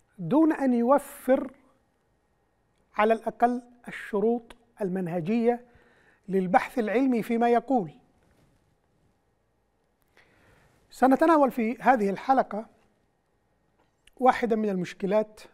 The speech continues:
التي أثارها خطاب التشكيك، آه، ال-، ال-، الجديد، هي مشكلة عروبة العرب، عروبة العرب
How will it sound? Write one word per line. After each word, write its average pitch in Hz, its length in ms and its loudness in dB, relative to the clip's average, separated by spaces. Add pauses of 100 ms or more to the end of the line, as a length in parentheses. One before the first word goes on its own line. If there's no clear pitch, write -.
(960)
التي 202 500 -6 (100)
أثارها 208 680 2 (100)
خطاب 202 460 -2
التشكيك، 208 720 -10 (640)
آه، 185 300 -14
ال-، 170 280 -12
ال-، 196 300 -14
الجديد، 196 640 -4 (920)
هي 240 200 0
مشكلة 233 680 -2 (960)
عروبة 262 440 0 (380)
العرب، 196 340 2 (1900)
عروبة 208 340 0
العرب 185 320 2